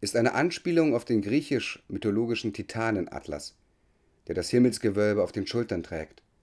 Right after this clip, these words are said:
Rand stellt hier die Frage, was passieren würde, wenn die tragenden Menschen der Gesellschaft plötzlich verschwinden würden.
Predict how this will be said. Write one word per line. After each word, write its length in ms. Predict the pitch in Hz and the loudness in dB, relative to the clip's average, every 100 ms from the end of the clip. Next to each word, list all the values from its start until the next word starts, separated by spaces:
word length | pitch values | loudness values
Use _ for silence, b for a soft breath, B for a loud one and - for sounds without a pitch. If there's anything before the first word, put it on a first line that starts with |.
| _ _ _ _ _ _ _ _ - | _ _ _ _ _ _ _ _ 4
Rand 300 | 120 170 - _ _ _ | 4 4 -2 _ _ _
stellt 220 | - 123 113 | -2 -2 2
hier 100 | 160 | 2
die 100 | 170 | 0
Frage, 400 | - 131 147 131 | 0 0 2 0
was 160 | 139 | -2
passieren 520 | - 113 170 190 170 | -2 -4 -2 2 4
würde, 240 | 139 147 143 B B B - | 6 4 4 B B B 0
wenn 100 | 107 | 2
die 120 | 110 | 2
tragenden 540 | - 139 180 185 151 | 4 4 4 4 6
Menschen 340 | 139 147 156 131 | 6 4 2 0
der 100 | 110 | 2
Gesellschaft 640 | 101 113 135 - 127 - | 2 4 2 0 -2 -2
plötzlich 420 | - 120 - 117 | 0 0 0 -6
verschwinden 520 | - 107 - 76 82 78 | -6 -6 -2 -2 -2 -4
würden. 340 | 76 73 76 | -4 -6 -10